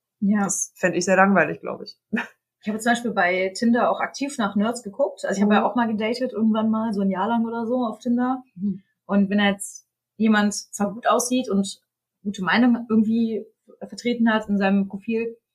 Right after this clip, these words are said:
Speaker 1: aber nichts Nerdiges gehabt hat, gar nichts, da habe ich direkt gedacht, okay, das wird, glaub ich, nichts, weil ich,
Speaker 2: Mhm.
Speaker 1: mein Leben ist halt total nerdig irgendwie. Ich habe immer irgendwo irgendwas Nerdiges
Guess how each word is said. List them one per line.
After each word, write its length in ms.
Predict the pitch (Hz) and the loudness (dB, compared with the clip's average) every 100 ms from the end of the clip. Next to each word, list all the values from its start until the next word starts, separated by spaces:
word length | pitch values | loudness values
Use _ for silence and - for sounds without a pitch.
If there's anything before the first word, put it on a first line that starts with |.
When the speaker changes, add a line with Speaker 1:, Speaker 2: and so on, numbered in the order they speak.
| - | -6
Speaker 1:
aber 220 | 202 214 | -2 0
nichts 800 | 220 233 381 - - - - - | 2 2 2 -4 -2 -2 -2 0
Nerdiges 500 | 233 254 240 202 208 | 0 2 0 -2 -4
gehabt 200 | 190 190 | -8 -8
hat, 200 | 208 - | -12 -2
gar 220 | 208 285 | 2 4
nichts, 240 | 269 311 - | 2 -4 -8
da 60 | |
habe 100 | 208 | -8
ich 80 | 214 | -6
direkt 200 | 202 208 | -8 -8
gedacht, 180 | 202 202 | -8 -8
okay, 280 | 202 - 185 | -12 -10 -10
das 160 | 190 | -8
wird, 140 | 196 196 | -10 -8
glaub 160 | 165 170 | -10 -4
ich, 120 | 226 | -2
nichts, 260 | 403 - | -2 -2
weil 160 | 196 190 | -2 0
ich, 60 | 190 | 0
Speaker 2:
Mhm. 80 | |
Speaker 1:
mein 160 | 185 202 | 2 4
Leben 160 | 208 214 | 4 2
ist 100 | 208 | 0
halt 180 | 190 | -4
total 360 | - - 190 240 | -6 0 2 2
nerdig 340 | 269 269 277 | 0 -2 -4
irgendwie. 280 | 220 254 226 | -6 -4 -4
Ich 60 | 214 | -6
habe 80 | - | -6
immer 320 | 294 285 - | 0 2 0
irgendwo 400 | 233 226 214 196 | -2 -2 -2 -4
irgendwas 340 | 196 190 190 190 | -2 -4 -4 -6
Nerdiges 480 | 190 185 233 262 | -6 -2 -2 -2